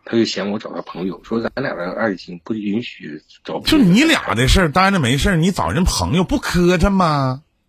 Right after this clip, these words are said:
Speaker 2: 那拉黑了没事儿，咋没有短信呢？不会发短信，短信这个功能咋丧失了？<laughs> 是不是？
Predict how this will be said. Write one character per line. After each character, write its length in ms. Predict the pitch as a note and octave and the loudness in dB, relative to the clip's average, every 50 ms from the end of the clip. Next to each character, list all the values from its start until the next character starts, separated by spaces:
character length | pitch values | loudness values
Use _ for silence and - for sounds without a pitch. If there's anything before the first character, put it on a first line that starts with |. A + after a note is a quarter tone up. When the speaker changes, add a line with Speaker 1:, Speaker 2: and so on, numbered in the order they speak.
| _ _ _ _ _ _ _ _ | _ _ _ _ _ _ _ _
Speaker 2:
那 80 | A3 | 2
拉 300 | A3+ G#3+ G#3+ G#3+ A#3 A3 | 4 4 4 4 4 4
黑 220 | - F3 F3+ F3 F3+ | 2 2 2 4 4
了 100 | F#3+ E3+ | 2 2
没 120 | D3 E3+ | 2 2
事 120 | F3+ - | 4 4
儿， 100 | A3 G3+ | 4 2
咋 220 | D#3+ - B2+ G2+ G2+ | 2 0 -2 -2 0
没 160 | G2+ B2 F#3 | 2 4 6
有 100 | G#3+ A3 | 6 4
短 240 | G3+ - C3 E2 F#2+ | 4 2 0 0 -2
信 300 | G#2 - A3 A3+ F#3+ C#3 | 0 2 4 4 4 4
呢？ 340 | A2 F#2 D#2+ D2+ C#2 C2+ - - | 2 0 0 -2 -6 -8 -6 -2
不 100 | A#2+ C3+ | 0 2
会 160 | E3 A#3+ A3 | 2 2 2
发 220 | C#3+ D#3 C#3 C#3 | 2 0 -2 -2
短 180 | B2+ B2 D#2+ D#2 | -2 -2 -4 -4
信， 200 | D#2 - C#3+ C#3 | -2 0 0 0
短 220 | - C#3+ B2 G2 | 2 2 0 2
信 200 | G2+ G#2+ A3+ A3+ | 2 2 4 4
这 80 | G3 G#3+ | 4 4
个 100 | E3 D3 | 2 0
功 200 | A#2+ C#3+ D3 C#3+ | 0 0 2 2
能 120 | C3 C3 | 2 2
咋 140 | C#3+ D#3 - | 2 0 -2
丧 240 | - - F3+ E3 B2+ | 0 -2 0 0 0
失 180 | - - F2 D2 | -4 -6 -8 -6
了？ 400 | D2+ D#2 D#2 D2 D2 D#2+ D#2+ - - - - - - - - A#3+ - - F3 A3+ - - - C4+ B3+ - - - E3 D#3+ D3 C3+ D3 | -4 -4 -4 -4 -4 -6 -8 -10 -12 -10 -8 -10 -8 -8 -8 -8 -8 -6 -6 -6 -6 -8 -8 -10 -10 -10 -10 -10 -8 -10 -8 -8 -8
<laughs> 1200 | D#3 D3+ - - D#3+ D#3+ - - D3 D#3 - - - - - - - - _ _ _ _ _ _ | -10 -10 -10 -10 -10 -10 -10 -10 -12 -12 -12 -14 -16 -18 -18 -20 -20 -20 _ _ _ _ _ _
是 180 | - - - B3+ A#3 | 2 4 6 6 6
不 80 | G3+ | 4
是？ 320 | D#3 - - F#2+ D#2+ C2+ | 4 2 2 0 -2 -4